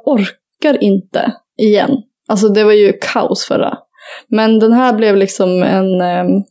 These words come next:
jag förberedde mig på det värsta. Så att det blev faktiskt inte så farligt.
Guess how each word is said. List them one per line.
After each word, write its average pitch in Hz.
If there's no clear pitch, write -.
jag 226
förberedde 233
mig 196
på 196
det 190
värsta. 185
Så -
att 208
det 240
blev 294
faktiskt 202
inte 196
så 202
farligt. -